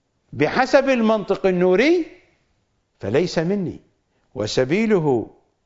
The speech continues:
سبيل ابن نوح. هذه المضامين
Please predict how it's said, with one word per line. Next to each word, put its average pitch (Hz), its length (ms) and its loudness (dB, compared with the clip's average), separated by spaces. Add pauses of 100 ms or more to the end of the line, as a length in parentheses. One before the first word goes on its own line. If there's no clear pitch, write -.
(800)
سبيل 156 440 0
ابن 135 280 -2
نوح. 190 500 -4 (3000)
هذه 240 760 2
المضامين 196 880 0